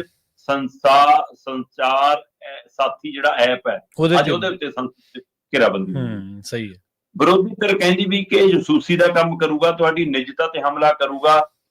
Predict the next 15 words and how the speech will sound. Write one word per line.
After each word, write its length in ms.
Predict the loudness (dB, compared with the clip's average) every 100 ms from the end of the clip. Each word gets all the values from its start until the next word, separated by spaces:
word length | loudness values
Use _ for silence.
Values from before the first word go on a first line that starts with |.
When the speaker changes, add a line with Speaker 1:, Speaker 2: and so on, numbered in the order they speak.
| -8
Speaker 1:
ਹੈਂ, 80 | -6
ਇਹ 360 | -2 2 2 2
ਸਰਕਾਰ 600 | -2 2 4 6 6 2
ਨੇ 260 | -8 -10
ਹਰੇਕ 380 | -12 -10 -8 -8
ਨੂੰ 240 | -10 -14 -2
ਜਾਣਨ 280 | 0 0 -4
ਦੀ, 80 | -6
ਪਹਿਲਾਂ 420 | -4 -2 -2 -2
ਵੀ 220 | -4 -8 -12
Speaker 2:
ਹੂੰ। 460 | _ _ _ -4
Speaker 1:
ਵਕੀਲ, 460 | -2 0 2 2 4 4 4 2
ਪੱਤਰਕਾਰ, 680 | -2 -2 0 4 6 6 2 -4 -4
ਜੱਜ 320 | 0 -2 -2
ਸਾਹਿਬਾਨ, 840 | -2 0 2 0 0 -2 -4 -4